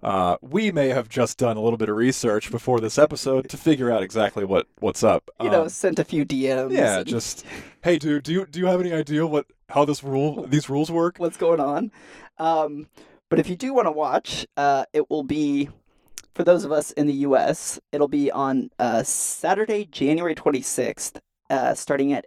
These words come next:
Speaker 2: eight forty-five P M, uh, Pacific time. It's, uh, eleven forty-five P M Eastern time.
Speaker 1: Yeah, I think that's the, um, that's when things start for
Speaker 2: For
Speaker 1: the tournament in general. I think
Speaker 2: No,
Speaker 1: D D R.
Speaker 2: for, uh,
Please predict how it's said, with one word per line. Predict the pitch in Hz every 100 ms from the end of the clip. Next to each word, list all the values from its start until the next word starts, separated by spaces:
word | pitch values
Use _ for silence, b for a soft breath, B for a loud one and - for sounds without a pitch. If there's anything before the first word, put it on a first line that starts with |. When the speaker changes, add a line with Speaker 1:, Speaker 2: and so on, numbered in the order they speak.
| _
Speaker 2:
eight | 143 -
forty-five | - 156 143 135 135 -
P | 139 135
M, | 139 147 170 _ -
uh, | -
Pacific | - - - 156 -
time. | 156 156 190 214
It's, | - 127
uh, | 107
eleven | 113 139 131
forty-five | - 135 - 117 123 - - _ _ _
P | - 104
M | 113 139
Eastern | 139 - 143
time. | - 151 160 190 _ -
Speaker 1:
Yeah, | 151
I | 147
think | 247 214 147
that's | 170 180 - -
the, | 127 127 117
um, | 104 92 90 90 92 _
that's | 135 139 -
when | 135 127 117 110 - _ _ -
things | - 135 117 -
start | - 110 101 98 -
for | - 101 95 90 90 - _ -
Speaker 2:
For | 139
Speaker 1:
the | 107 95 92 _
tournament | - 135 120 101 - -
in | 107
general. | 98 104 101 95
I | 92
think | 98 135 123 -
Speaker 2:
No, | - 143
Speaker 1:
D |
D | 110
R. | 107 107 107
Speaker 2:
for, | 151
uh, | -